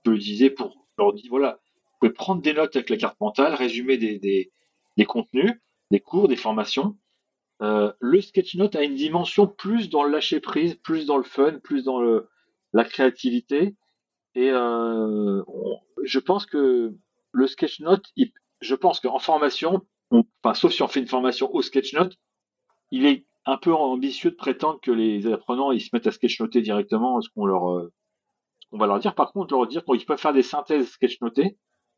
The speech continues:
et les partager ou même le faire en commun. Euh, moi, je l'ai fait avec des élèves ingénieurs, ils faisaient, ils présentaient des projets, ils faisaient des grands sketch notes en commun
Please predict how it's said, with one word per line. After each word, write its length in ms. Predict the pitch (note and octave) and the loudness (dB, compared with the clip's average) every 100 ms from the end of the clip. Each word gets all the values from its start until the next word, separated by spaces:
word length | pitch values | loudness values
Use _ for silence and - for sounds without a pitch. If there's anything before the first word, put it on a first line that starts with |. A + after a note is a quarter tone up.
| _ | _
et 60 | A2+ | -2
les 80 | A2+ | 0
partager 480 | A2+ - C#3+ A#2+ E3 | 0 -2 -4 0 0
ou 40 | |
même 180 | C3 F3 | 0 0
le 100 | D3+ | 0
faire 220 | - E3 | 0 -2
en 60 | C3+ | -2
commun. 340 | - D3 F3+ - _ _ - | 0 2 0 -4 _ _ -6
Euh, 160 | G#2 G#2 | -2 0
moi, 120 | A#2+ | 0
je 60 | A#2 | -2
l'ai 60 | |
fait 160 | A2+ C3+ | -2 0
avec 100 | A#2 | 0
des 340 | G#2 G#2 G2 | 0 -2 0
élèves 180 | A2 A2+ | 0 0
ingénieurs, 520 | G#2+ G2+ A2+ C#3 F3 | 0 -2 -2 0 0
ils 60 | B2 | -2
faisaient, 320 | A2 G#2+ A2+ | -2 0 0
ils 60 | G#2 | 0
présentaient 380 | - A2+ A2+ A#2+ | -2 -4 0 0
des 80 | G#2 | 0
projets, 380 | A#2 A2+ F3 - _ _ _ | -2 0 -2 -2 _ _ _
ils 60 | A#2 | 0
faisaient 100 | A#2+ | 0
des 100 | G#2+ | 0
grands 180 | C#3+ | -2
sketch 280 | F3 - C3+ | -2 -4 0
notes 140 | D3+ C3+ | -2 -2
en 60 | |
commun 340 | B2 B2 B2+ | -2 -2 -2